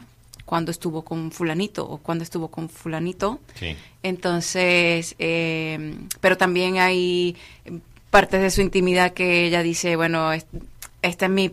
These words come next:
Speaker 1: mi, mi mala experiencia",
Speaker 2: Ujú.
Speaker 1: eh, habla de su mamá y todo, o sea, son,
Speaker 2: Sí.
Speaker 1: hay sub y bajas, hay
Speaker 2: ¿Te empodera a la mujer?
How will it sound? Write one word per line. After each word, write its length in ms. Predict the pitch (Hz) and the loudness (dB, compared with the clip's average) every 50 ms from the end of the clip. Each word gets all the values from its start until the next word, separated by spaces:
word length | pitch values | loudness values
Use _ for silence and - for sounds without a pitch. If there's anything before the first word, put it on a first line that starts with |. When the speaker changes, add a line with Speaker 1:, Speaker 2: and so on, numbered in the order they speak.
| - - | -4 -4
Speaker 1:
mi, 580 | 190 185 180 180 185 175 175 170 170 165 170 | -4 -2 -2 -2 -4 -4 -4 -4 -4 -4 -4
mi 160 | 170 170 170 170 | -4 -4 -2 0
mala 160 | 175 170 175 | 0 0 -2
experiencia", 680 | 175 190 170 175 185 202 226 226 - - 214 214 214 214 - - - - | -2 -4 -4 -2 0 0 -2 -2 -2 -2 -2 -2 -2 -4 -8 -12 -8 -4
Speaker 2:
Ujú. 220 | 110 95 82 76 - - | -4 -4 -4 -4 -4 -2
Speaker 1:
eh, 480 | 185 180 180 170 170 170 165 170 170 170 | -2 0 0 0 0 0 0 -2 0 0
habla 200 | 165 170 165 165 | 0 2 2 0
de 80 | 160 156 | 0 -2
su 120 | - 156 | -6 -8
mamá 260 | 156 151 160 175 180 | -8 -6 -4 -4 -4
y 40 | 175 | -6
todo, 260 | - 175 180 185 185 - | -6 -6 -6 -4 -6 -6
o 40 | 202 | -6
sea, 160 | - 233 226 233 | -4 -4 -2 -2
son, 220 | 233 233 226 - - - - - - | -2 -2 -4 -4 -8 -12 -12 -8 -6
Speaker 2:
Sí. 60 | 104 95 - | -4 -4 -2
Speaker 1:
hay 400 | - 202 226 233 254 254 240 202 - | 0 2 2 2 2 0 -4 -6 -10
sub 200 | - - 226 220 | -8 -2 2 4
y 40 | 202 | 4
bajas, 280 | 180 170 156 160 151 156 | 4 2 0 -6 -6 -8
hay 120 | 170 175 165 | -6 -2 0
Speaker 2:
¿Te 180 | 127 127 123 120 | 2 2 2 2
empodera 380 | 123 113 127 127 139 151 165 165 | 0 0 2 2 4 4 4 4
a 40 | |
la 80 | 160 151 | 4 2
mujer? 340 | 143 123 - 160 180 - | 0 -2 -2 -4 -4 -6